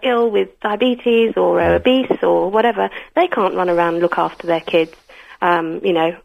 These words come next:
Speaker 1: e-, even, you know, at whatever age they are, if they're in
Speaker 2: Yeah.
Speaker 1: their twenties or whatever. So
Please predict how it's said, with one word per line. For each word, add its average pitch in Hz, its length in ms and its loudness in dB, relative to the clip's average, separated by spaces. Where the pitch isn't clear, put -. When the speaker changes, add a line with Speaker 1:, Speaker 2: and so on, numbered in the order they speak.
Speaker 1:
e-, 202 220 -6
even, 202 500 0
you 226 320 -2
know, 202 80 0
at 196 180 -2
whatever 214 320 2
age 196 240 0
they 220 160 0
are, 214 280 0
if 190 160 -12
they're 185 240 -2
in 185 60 -8
Speaker 2:
Yeah. 202 40 -8
Speaker 1:
their 196 80 -6
twenties 208 420 -4
or 196 60 -6
whatever. 196 440 -2
So 277 100 0